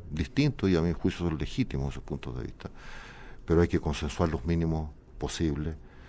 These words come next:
no solo respecto a lo que pasa en Chile, sino que los mínimos posibles de cuál debe ser el accionar de la, de las izquierdas, de la oposición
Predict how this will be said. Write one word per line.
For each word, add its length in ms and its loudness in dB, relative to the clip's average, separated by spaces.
no 200 4
solo 420 6
respecto 380 0
a 20 2
lo 80 0
que 80 0
pasa 220 -2
en 100 0
Chile, 300 2
sino 260 -2
que 80 -2
los 100 -2
mínimos 320 0
posibles 520 -2
de 240 0
cuál 160 0
debe 160 2
ser 180 -4
el 80 0
accionar 420 -2
de 100 -2
la, 200 -2
de 100 -4
las 220 -4
izquierdas, 720 -4
de 240 0
la 320 0
oposición 800 -2